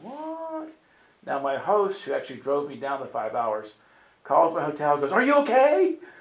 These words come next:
There was an earthquake. And, and she, her story is funnier cause when her husband flew back to Christchurch, um, that night,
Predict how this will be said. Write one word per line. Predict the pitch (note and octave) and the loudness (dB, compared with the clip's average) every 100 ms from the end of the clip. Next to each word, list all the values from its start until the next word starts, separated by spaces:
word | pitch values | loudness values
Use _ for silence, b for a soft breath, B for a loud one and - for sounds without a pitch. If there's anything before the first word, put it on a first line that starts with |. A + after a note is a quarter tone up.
| B | B
There | D#4+ | 4
was | D#4+ | 4
an | C#4+ | 6
earthquake. | C#4 C#4 - A3 - - _ b b b b b b b | 6 4 -8 -8 -8 -14 _ b b b b b b b
And, | - D#3+ D#3+ | -4 -2 -2
and | D#3+ D#3+ D#3 | -4 -8 -10
she, | D#3+ E3 D#3+ - | -4 -2 -2 -10
her | - D3+ | -4 -2
story | F3 D#3+ C#3+ | -2 -2 -4
is | B2+ | -4
funnier | - D#3 - C3 | -4 -4 -2 -6
cause | B2 A#2+ A#2+ - _ _ C#3+ | -10 -10 -12 -16 _ _ -18
when | C#3 C3+ C3 - | -10 -10 -12 -18
her | - C#3+ D3+ | -12 -4 0
husband | D#3 D#3 A#2+ | 0 -2 -10
flew | - C#3 C#3 | -16 -14 -10
back | C3 C3+ C#3 - - _ _ _ _ _ | -2 0 0 -6 -18 _ _ _ _ _
to | C3 B2 A2+ A2 G#2+ _ | -14 -12 -12 -14 -18 _
Christchurch, | - C3+ C#3+ - - G2+ - - - b b b b _ | -6 -2 -2 -6 -10 -10 -12 -18 -20 b b b b _
um, | A2+ A2+ | -12 -6
that | B2 A2 | -6 -6
night, | B2+ C3 | -8 -8